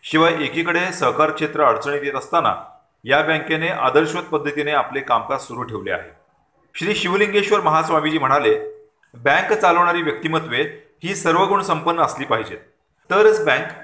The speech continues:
उत्कर्षाला पोहोचते." बँकेच्या प्रगतीमागे चेअरमन, व्हाईस चेअरमन, ज्येष्ठ संचालक विश्वनाथ पाटील यांचेसह इतर संचालकांचे मोलाचे योगदान लाभल्यामुळेच ही बँक सध्या आदर्श बँक म्हणून नावारूपाला आली आहे.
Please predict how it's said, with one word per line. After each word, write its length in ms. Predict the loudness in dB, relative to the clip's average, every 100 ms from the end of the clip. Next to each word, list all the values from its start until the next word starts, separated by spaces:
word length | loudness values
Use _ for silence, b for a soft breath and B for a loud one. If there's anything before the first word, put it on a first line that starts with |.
| -16
उत्कर्षाला 580 | -14 -8 -8 -4 -4 -4
पोहोचते." 600 | -4 -8 -8 -14 -14 -20 _ _ _
बँकेच्या 460 | 0 0 0 0 0
प्रगतीमागे 600 | -2 -6 -4 -2 -2 -4 -8 -16 _ 0
चेअरमन, 380 | 2 2 0 -4 -6 -16 -4
व्हाईस 280 | -4 -2
चेअरमन, 300 | -4 -4 -4 -6 -10 -20 _ _
ज्येष्ठ 240 | -8 -6 -8
संचालक 460 | -8 -6 -6 -8
विश्वनाथ 320 | -10 -6 -4 0
पाटील 380 | 0 -2 -4 -12 -20 _ _ -4
यांचेसह 640 | -2 -2 -6 -6 -4 -4 -4
इतर 220 | -8 -8 -6
संचालकांचे 1000 | -6 -2 -2 0 -2 -4 -8 -10 -12 _ _
मोलाचे 500 | 0 4 4 2 -2
योगदान 340 | -2 0 0
लाभल्यामुळेच 800 | 2 0 -2 -2 -2 -2 -4 -16 _ _
ही 140 | -8
बँक 220 | -2 -2 -2 -10 -20 _ -6
सध्या 320 | -4 -2 -2
आदर्श 480 | 0 0 0 -2 -2
बँक 260 | -2 0
म्हणून 200 | -4 -4
नावारूपाला 500 | 0 2 2 0 0
आली 220 | 0 0 -6
आहे. 200 | -10